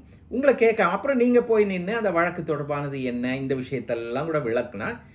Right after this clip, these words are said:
ரெண்டு பக்கத்தையும் கேட்டு கேஸ் உங்களுக்கு ஆதரவாகவும் ஆகலாம், எதிர்ப்பாகவும் ஆகலாம். அது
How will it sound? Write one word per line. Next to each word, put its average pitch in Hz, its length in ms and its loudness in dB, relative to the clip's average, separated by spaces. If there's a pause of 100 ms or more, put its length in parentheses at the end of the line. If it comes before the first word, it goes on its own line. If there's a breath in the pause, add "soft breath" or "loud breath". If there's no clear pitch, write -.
(160 loud breath)
ரெண்டு 277 300 2
பக்கத்தையும் 233 500 0
கேட்டு 202 380 0
கேஸ் 196 300 -2
உங்களுக்கு 160 420 -2
ஆதரவாகவும் 139 680 0
ஆகலாம், 139 360 -4
எதிர்ப்பாகவும் 175 520 0
ஆகலாம். 110 400 -4
அது 202 240 -4